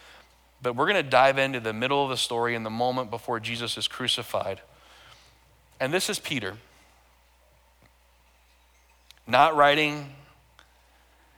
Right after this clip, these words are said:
his incredible passage that we just finished reading. This is Peter in a moment of his life of incredible despair and darkness.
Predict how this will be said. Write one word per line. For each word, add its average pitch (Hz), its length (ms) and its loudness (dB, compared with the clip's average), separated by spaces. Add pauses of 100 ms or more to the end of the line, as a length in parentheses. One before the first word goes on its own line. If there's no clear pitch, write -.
his 127 540 -4 (960)
incredible 135 400 0
passage 127 380 2
that 127 100 0
we 120 100 -4
just 120 160 -8
finished 120 280 -4
reading. 113 240 -8
This 151 180 -4
is 165 120 -2
Peter 135 420 -4
in 117 60 -2
a 117 40 -6
moment 135 380 -2
of 127 80 0
his 117 140 -6
life 117 480 -4
of 117 120 -6
incredible 123 480 -4
despair 110 460 -8
and 104 120 -14
darkness. 101 480 -8